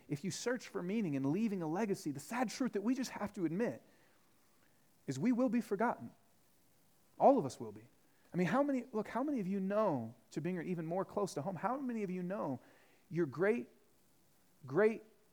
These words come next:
grandpa's name? I don't know my great, great grandpa's name.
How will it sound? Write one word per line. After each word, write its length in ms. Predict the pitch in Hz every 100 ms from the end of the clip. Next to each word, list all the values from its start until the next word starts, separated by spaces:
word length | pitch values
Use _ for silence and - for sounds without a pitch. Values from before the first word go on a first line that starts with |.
| -
grandpa's 360 | 185 220 - 110 - _ _ -
name? 300 | 170 262 143 - _ _ _ _ _ _ _ _ -
I 80 | 220
don't 220 | 262 233
know 180 | 170 202
my 140 | 208 180
great, 300 | 156 196 180
great 240 | 151 170
grandpa's 340 | 156 160 131
name. 300 | 123 160 147